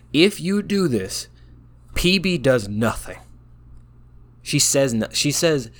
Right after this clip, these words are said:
"You didn't have to kill her," and then you could just make up some excuse, and she's like, "Well, all right." And it's like, bro, like, look. Look.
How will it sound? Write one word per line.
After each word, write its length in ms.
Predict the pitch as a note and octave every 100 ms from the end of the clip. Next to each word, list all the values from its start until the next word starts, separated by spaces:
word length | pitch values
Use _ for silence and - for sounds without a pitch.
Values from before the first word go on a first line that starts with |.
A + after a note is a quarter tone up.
| - -
"You 120 | B2
didn't 220 | C#3 F#3
have 180 | D#3+ C3+
to 80 | A2+
kill 260 | B2 C#3
her," 180 | A#2 A2+ - - - -
and 120 | A#2+
then 140 | A2+
you 80 | A#2
could 100 | B2
just 200 | A2+ -
make 180 | A#2+ B2
up 80 | B2
some 180 | B2 A2+
excuse, 360 | - C3 A#2+
and 100 | A#2
she's 180 | C3+ B2
like, 180 | A#2 B2
"Well, 160 | B2
all 220 | B2+ D3 A2
right." 240 | G2 G#2+
And 100 | B2
it's 140 | C3+
like, 200 | B2 G#2+ -
bro, 320 | C3+ D3 G#2+
like, 320 | G#2 G#2 - - - - - - - - -
look. 260 | B2 G2+ - - - - - - - - - - - - - - - - -
Look. 360 | G3 F#2 -